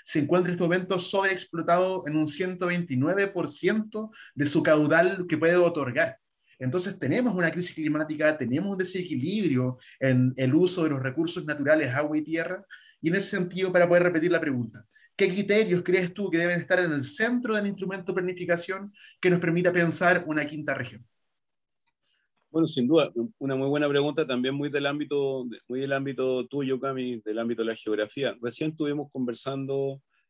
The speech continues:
Speaker 2: con la Débora Vega, que también es geógrafa y que está al frente de la diplat, de la División de Planificación del Gobierno Regional,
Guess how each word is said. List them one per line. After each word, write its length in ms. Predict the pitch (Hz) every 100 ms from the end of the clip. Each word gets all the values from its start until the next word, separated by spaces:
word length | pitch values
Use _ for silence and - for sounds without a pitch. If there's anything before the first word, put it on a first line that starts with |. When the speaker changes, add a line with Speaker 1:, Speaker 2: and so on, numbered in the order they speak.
| _ _ _ -
Speaker 2:
con 120 | 110
la 100 | 110
Débora 320 | 127 131 120
Vega, 300 | 127 165 135
que 80 | 113
también 280 | 113 120 135
es 120 | 135
geógrafa 420 | 139 156 156 139
y 60 | 117
que 60 |
está 160 | 110 117
al 100 | 117
frente 380 | 120 127 131 127
de 80 |
la 120 | 123 117
diplat, 440 | 110 117 139 160
de 100 | 98
la 80 | 101
División 400 | 104 101 123 117
de 80 | 110
Planificación 680 | 110 107 107 101 - 120
del 120 | 120 117
Gobierno 540 | 117 123 123 123 120
Regional, 520 | 117 - 120 117 123